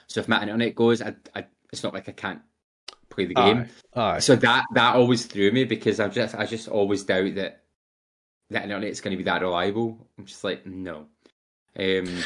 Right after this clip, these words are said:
Speaker 2: It's a funny thing as well because I remember the big, uh, big fuss. I think it was when the P S four launched,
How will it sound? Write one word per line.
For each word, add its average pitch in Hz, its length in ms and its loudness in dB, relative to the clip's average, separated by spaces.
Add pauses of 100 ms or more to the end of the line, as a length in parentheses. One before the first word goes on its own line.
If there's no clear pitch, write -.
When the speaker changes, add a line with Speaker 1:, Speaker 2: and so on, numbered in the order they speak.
(120)
Speaker 2:
It's 170 140 2
a 196 80 2
funny 247 260 -2
thing 185 220 -2
as 127 100 -2
well 151 160 0
because 165 580 -4 (220)
I 170 120 -2 (120)
remember 214 300 -4
the 180 100 -4
big, 143 240 -10 (360)
uh, 117 240 2
big 120 200 -4
fuss. - 300 -2
I 190 40 0
think 294 200 -4
it - 40 0
was 143 120 -4
when 131 100 -4
the 107 80 -6
P 123 200 -6
S 127 120 -8
four 143 300 -2
launched, 196 580 -6